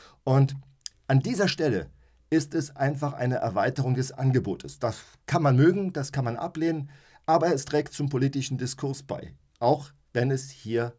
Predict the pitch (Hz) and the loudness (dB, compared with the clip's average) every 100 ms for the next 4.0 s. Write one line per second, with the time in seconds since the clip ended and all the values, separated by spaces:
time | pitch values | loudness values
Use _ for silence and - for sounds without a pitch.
0 | _ _ 110 127 - - - _ - 110 | _ _ -2 -2 -4 -12 -14 _ -8 -6
1 | 101 95 110 127 107 120 - - - - | -4 -2 0 0 -2 -4 -6 -16 -20 -20
2 | _ 117 113 120 117 113 123 135 139 123 | _ -6 -4 -4 -4 0 0 4 4 4
3 | 95 - 113 98 92 92 - 107 110 | 2 -4 -4 -2 -2 -2 -4 -2 -2